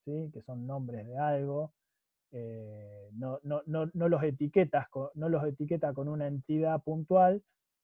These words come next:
pero reconoce que son, que son nombres. Eh, bien.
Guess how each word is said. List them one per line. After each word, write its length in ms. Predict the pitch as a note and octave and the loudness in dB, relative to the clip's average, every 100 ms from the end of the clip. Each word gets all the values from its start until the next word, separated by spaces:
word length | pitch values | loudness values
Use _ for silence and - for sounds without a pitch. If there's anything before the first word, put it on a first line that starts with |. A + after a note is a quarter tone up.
| _ _ | _ _
pero 460 | F3+ E3+ F3+ G3+ A3+ _ _ _ _ _ _ _ | 6 6 6 2 0 _ _ _ _ _ _ _
reconoce 600 | C#3 D3 D3 D#3+ D#3 E3+ | -2 0 2 0 2 0
que 120 | C#3+ | 0
son, 840 | - D3+ C#3+ C#3 B2+ A#2+ A#2+ D3+ - _ _ _ _ _ _ | -2 -2 -2 -4 -6 -8 -12 -16 -20 _ _ _ _ _ _
que 100 | C3+ | -10
son 1000 | - D3+ C#3 C3+ B2+ B2 A#2+ A2+ A2 A2+ _ _ _ - | -4 -2 -2 -2 -4 -6 -8 -10 -12 -14 _ _ _ -6
nombres. 540 | C#3 B2+ A#2 G#2 G#2 - _ _ _ _ _ - | -2 0 -2 -6 -12 -16 _ _ _ _ _ -12
Eh, 720 | B2+ A#2 A2 G#2 G#2 G2 F#2+ F#2+ _ _ _ _ _ _ _ _ _ _ _ _ _ _ _ _ _ - | -8 -6 -8 -12 -16 -18 -18 -20 _ _ _ _ _ _ _ _ _ _ _ _ _ _ _ _ _ -8
bien. 360 | C3+ A2+ A2 | -6 -6 -12